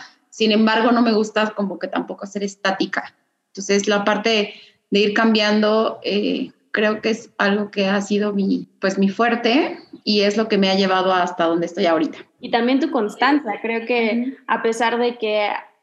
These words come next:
Speaker 2: tienes muchas cosas, eh, o, o muchos, eh, talentos y cosas que te gustan, las has podido desarrollar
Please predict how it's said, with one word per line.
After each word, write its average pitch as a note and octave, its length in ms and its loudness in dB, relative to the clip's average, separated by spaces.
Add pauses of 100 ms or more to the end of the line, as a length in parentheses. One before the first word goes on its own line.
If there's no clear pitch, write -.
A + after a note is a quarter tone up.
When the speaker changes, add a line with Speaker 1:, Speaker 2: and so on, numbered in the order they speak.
Speaker 2:
tienes A#3+ 460 -2
muchas A#3 380 -4
cosas, A3+ 760 -6
eh, - 120 -12
o, - 60 -6
o A3 320 -2
muchos, B3 680 -4 (240)
eh, G#3 420 -6
talentos C4+ 840 0 (320)
y - 120 -6
cosas A#3+ 240 -2
que A#3 100 -4
te G#3 140 -6
gustan, B3 460 -4 (300)
las A#3 180 -2
has A#3+ 140 -2
podido B3+ 320 0
desarrollar G#3 680 -4